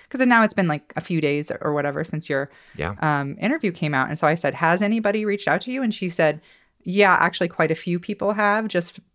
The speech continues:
Speaker 1: from the public have reached out to her."
Speaker 2: Okay.
Speaker 1: In fact, a Latino bank manager in Twin Falls reached out to her and said,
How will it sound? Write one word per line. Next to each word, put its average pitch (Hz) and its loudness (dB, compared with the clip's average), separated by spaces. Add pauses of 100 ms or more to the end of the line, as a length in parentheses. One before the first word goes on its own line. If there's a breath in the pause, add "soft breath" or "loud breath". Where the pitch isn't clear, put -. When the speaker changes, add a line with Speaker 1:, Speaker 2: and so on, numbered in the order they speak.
(140)
Speaker 1:
from 185 2
the 156 2
public - -2
have 190 -2
reached 196 -2
out 208 0
to 214 -8
her." 214 -2
Speaker 2:
Okay. - -6
Speaker 1:
In 175 6
fact, 180 2
a 165 6
Latino 170 2
bank 170 0
manager 160 0
in 151 -4
Twin 156 -6
Falls 156 2
reached 156 -4
out - 2
to 165 -10
her 151 -2
and 156 -4
said, 143 -2